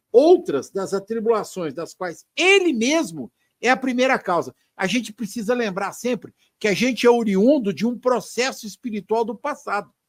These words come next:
Nós trazemos do passado pretérito aqueles acertos que nós precisamos ter. Então, devido à nossa incúria, aos nossos excessos,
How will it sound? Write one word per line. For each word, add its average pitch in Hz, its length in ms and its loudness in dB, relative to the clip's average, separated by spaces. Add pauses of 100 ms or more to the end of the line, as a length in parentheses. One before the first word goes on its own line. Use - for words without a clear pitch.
(600)
Nós 214 280 -2
trazemos 196 1120 -2 (120)
do 160 160 -6
passado 156 480 -6
pretérito 190 720 -6 (420)
aqueles 254 600 -2
acertos 226 680 0
que 254 100 -12
nós 202 300 -4
precisamos 220 680 -8
ter. 135 240 -8 (340)
Então, 330 160 -8
devido 311 280 0
à 330 60 6
nossa 277 320 0
incúria, 190 560 0 (160)
aos 135 200 -6
nossos 180 320 -2
excessos, 185 840 -4